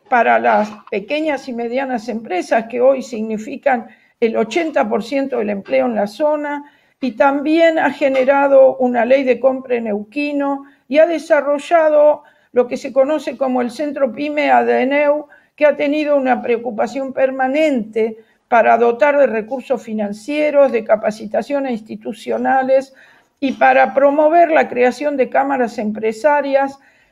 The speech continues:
de, de los distintos proveedores y que han sido fundamentales en el momento de la pandemia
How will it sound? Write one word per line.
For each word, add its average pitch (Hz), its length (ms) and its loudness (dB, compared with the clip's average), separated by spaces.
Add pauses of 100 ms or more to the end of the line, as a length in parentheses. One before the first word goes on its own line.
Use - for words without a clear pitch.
de, 233 440 2
de 220 160 -10
los 226 180 0
distintos 285 720 -2
proveedores 294 960 2 (420)
y 277 140 -8
que 330 80 -2
han 349 140 2
sido 330 260 -2
fundamentales 285 1040 -2
en 277 160 0
el 269 120 -2
momento 311 440 0
de 269 80 6
la 240 180 2
pandemia 330 800 0